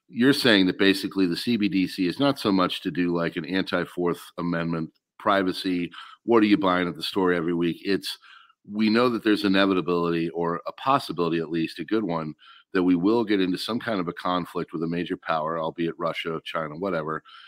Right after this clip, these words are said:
And to keep society's cohesion together, it would be helpful to have a C B D C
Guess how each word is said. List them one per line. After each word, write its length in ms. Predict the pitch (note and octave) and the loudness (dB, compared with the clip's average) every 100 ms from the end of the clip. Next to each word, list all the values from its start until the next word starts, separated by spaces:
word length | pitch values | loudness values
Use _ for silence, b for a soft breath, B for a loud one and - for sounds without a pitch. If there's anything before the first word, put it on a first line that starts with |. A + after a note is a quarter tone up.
| B - | B -2
And 240 | G2+ F#2+ F#2+ | 2 2 0
to 180 | G#2+ F#2+ - | -2 -4 -2
keep 220 | B2+ B2+ | 0 0
society's 720 | - G#2 - G2+ F#2+ F2+ F#2 - | -2 -6 -2 0 0 0 -2 -4
cohesion 800 | - E2+ - G#2 G2+ F#2+ F2 D#2+ | -6 -6 -6 -6 -4 -2 -4 -4
together, 680 | E2+ - F2 D#2+ D#2+ D2+ - B B B - | -8 -6 -4 -4 -6 -6 -10 B B B 2
it 180 | A2 | 4
would 160 | G#2 G2+ | 4 2
be 160 | G2 F2+ | 2 0
helpful 460 | F#2+ E2+ - F2 | -2 -4 -4 -6
to 180 | - F2 | -4 -6
have 400 | - F#2+ F2+ E2 F2 | -4 -2 -4 -6 -6
a 160 | E2+ | -8
C 260 | - A2+ A2 | -6 -4 -2
B 160 | F#2+ | -2
D 240 | D#2+ F#2 F#2+ | -2 0 -2
C 420 | - E2+ D2+ | -4 -6 -6